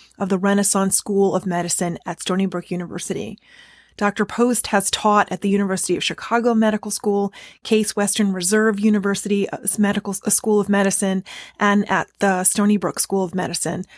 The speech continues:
where he is the director of the Medical Humanities, Compassionate Care, and Bioethics. He is an elected member of the College of Physicians of Philadelphia, the New York Academy of Medicine, the Royal Society of Med-,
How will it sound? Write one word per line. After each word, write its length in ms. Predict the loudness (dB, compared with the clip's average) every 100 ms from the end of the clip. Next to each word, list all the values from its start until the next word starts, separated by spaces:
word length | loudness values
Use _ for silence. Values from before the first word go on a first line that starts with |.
| -8
where 160 | 0 0
he 260 | 2 2 4
is 160 | 2
the 100 | 2
director 500 | 0 0 0 -2 -4 -2
of 260 | -2 -2
the 80 | 0
Medical 340 | 0 0 -2 -4
Humanities, 540 | -2 -2 -2 -2 -2
Compassionate 520 | -2 -2 -2 -4 -6
Care, 160 | -6 -6
and 120 | -4
Bioethics. 640 | -2 0 -2 -4 -6 -8 -10 -20 -20 -16 -10
He 280 | -4 0 0 -2 0
is 120 | 0
an 60 | 2
elected 540 | 2 2 2 2 2
member 400 | 4 2 2 0
of 180 | 0 -2
the 80 | -2
College 540 | -2 0 2 2 0 -2
of 140 | -2
Physicians 640 | 0 0 2 0 0 -2 -2
of 80 |
Philadelphia, 840 | -6 -6 -2 0 0 2 2 2 0 -10 -14 -2
the 100 | 2
New 120 | 4
York 300 | 4 0 -6
Academy 500 | -6 -2 0 -2 -4
of 120 | 0
Medicine, 600 | 2 4 2 2 2 0 -4 -12
the 80 | -6
Royal 260 | 0 2 2
Society 560 | 2 2 2 0 0
of 80 | -2
Med-, 280 | -4 -8